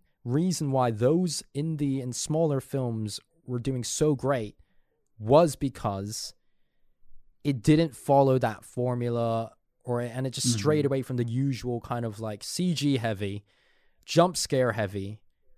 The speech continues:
Speaker 1: cheap dead writing, and idiotic decision making. If you skip all of that and develop a genuinely,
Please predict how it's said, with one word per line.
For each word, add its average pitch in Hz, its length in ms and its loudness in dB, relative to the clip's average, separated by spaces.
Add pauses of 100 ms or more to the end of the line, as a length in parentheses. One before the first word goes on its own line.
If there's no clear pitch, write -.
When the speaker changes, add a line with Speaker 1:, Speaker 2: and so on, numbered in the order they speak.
Speaker 1:
cheap - 440 -4 (200)
dead 156 220 8
writing, 117 480 2
and 107 120 -10 (120)
idiotic 123 460 0
decision 107 440 -4
making. 98 400 -12 (120)
If 117 120 -6
you 226 140 0
skip - 420 0
all 175 160 4
of 104 100 -4
that 95 280 -8 (280)
and 120 140 -6
develop 135 600 0
a 131 80 -4
genuinely, 156 1080 -2